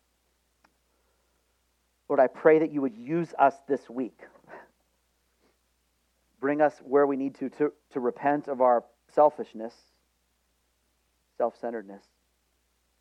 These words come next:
But Lord, use us. Use our weak words, our stumbling words,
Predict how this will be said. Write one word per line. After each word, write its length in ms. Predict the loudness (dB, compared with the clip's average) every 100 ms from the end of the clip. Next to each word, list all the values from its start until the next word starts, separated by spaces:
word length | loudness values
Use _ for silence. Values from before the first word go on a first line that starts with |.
| _ _ _ _ _ _
But 100 | -2
Lord, 220 | 0 0
use 340 | -2 -6 -6 -6
us. 180 | -10 -10
Use 200 | -12 -2
our 120 | 2 2
weak 300 | -2 -4 -2
words, 400 | 0 0 -4 -6
our 160 | -6
stumbling 540 | -6 -2 -2 -2 -6 -2
words, 480 | -2 -2 -4 -8